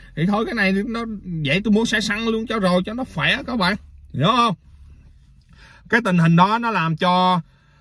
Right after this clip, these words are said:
cái, à, người tiêu dùng tự nhiên họ rơi vào cái hoàn cảnh, cái khó khăn. À, đi, đi kiếm chỗ sạc không ra. Trời ơi, cây xăng giờ hiện tại nó quá trời. Thì, à, cái đó là một cái làm không xong.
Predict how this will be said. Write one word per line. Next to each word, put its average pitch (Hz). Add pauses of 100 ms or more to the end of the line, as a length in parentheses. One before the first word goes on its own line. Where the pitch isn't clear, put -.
(160)
cái, 202
à, 175 (160)
người 143
tiêu 180
dùng 143
tự 127
nhiên 160
họ 139
rơi 160
vào 143
cái 190
hoàn 135
cảnh, 160
cái 202
khó 220
khăn. 151 (120)
À, 226
đi, 233
đi 226
kiếm 254
chỗ 208
sạc 175
không 220
ra. 208 (200)
Trời 127 (100)
ơi, 120
cây 139
xăng 131
giờ 113
hiện 113
tại 101
nó 139
quá 139
trời. 101 (920)
Thì, 170
à, 165
cái 208
đó 226
là 208
một 156
cái 196
làm 160
không 165
xong. 185